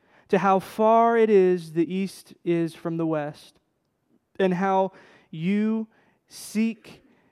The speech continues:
to be with us, to teach us, and to lead us into this life together.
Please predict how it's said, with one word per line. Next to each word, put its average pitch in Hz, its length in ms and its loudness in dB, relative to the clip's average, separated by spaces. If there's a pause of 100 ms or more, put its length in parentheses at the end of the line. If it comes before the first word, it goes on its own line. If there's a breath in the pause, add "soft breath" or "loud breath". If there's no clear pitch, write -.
(140 soft breath)
to 160 520 -4 (1040)
be 208 220 2
with 214 240 -2
us, 202 580 -6 (460)
to 165 100 -8
teach 202 400 -4
us, 175 640 -8 (320)
and 170 200 -4
to 170 120 -4
lead 180 340 -4
us 147 640 -10 (340)
into 180 240 -4
this 185 280 -4
life 147 600 -10 (440)
together. 143 560 -8